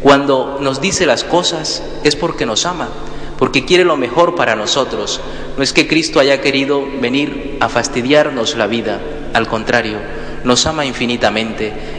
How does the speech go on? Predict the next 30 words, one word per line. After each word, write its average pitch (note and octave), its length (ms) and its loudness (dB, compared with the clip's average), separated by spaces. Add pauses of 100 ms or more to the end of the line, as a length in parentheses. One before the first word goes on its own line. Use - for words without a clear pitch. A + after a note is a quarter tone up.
y A#2+ 80 2
por D#3+ 160 6
eso C#3+ 200 2
nos B2 180 -4
muestra C#3 400 0
el G#2 100 -2
camino, G#2+ 400 -2 (400)
por A#2+ 160 10
eso C3+ 220 2
nos A#2 220 -2
dice C#3 520 -4
cómo E3+ 280 2
debemos C#3+ 500 0
hacer G#2+ 320 0
las G2 180 0
cosas A2+ 540 0 (400)
para G2 220 0
poder A2 260 4
alcanzar A#2 720 0
esa B2 220 0
felicidad A2+ 640 0 (420)
que C#3 100 4
tanto F3 300 2
anhelamos, C#3+ 580 0 (340)
esa C#3+ 220 4
felicidad A#2+ 600 0
para A#2+ 160 2
la G#2 180 -2
que G#2 120 0
Dios C3+ 400 0